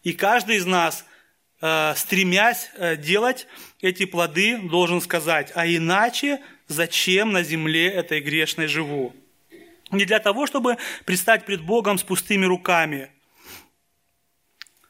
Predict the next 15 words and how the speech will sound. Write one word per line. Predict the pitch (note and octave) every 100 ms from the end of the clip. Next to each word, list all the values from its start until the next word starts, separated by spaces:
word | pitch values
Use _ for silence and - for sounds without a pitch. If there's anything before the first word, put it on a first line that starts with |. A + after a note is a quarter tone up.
| _ -
И | F#3 F#3 D#3
я | E3
хотел | F3+ F#3 F#3
бы | F3+
спросить | - F3 G3+ F#3
каждого | G3+ G3+ F#3 F3
из |
вас, | D#3+ G3+ F3+
братья | E3+ F3 F3
и | D#3+
сестры, | - G#3 G3+ F3+
неужели | F3+ D#3+ A#3+ A#3+
кто-то | A#3 A3 F#3+
из | F3 C#3+
вас | E3 G3 G3+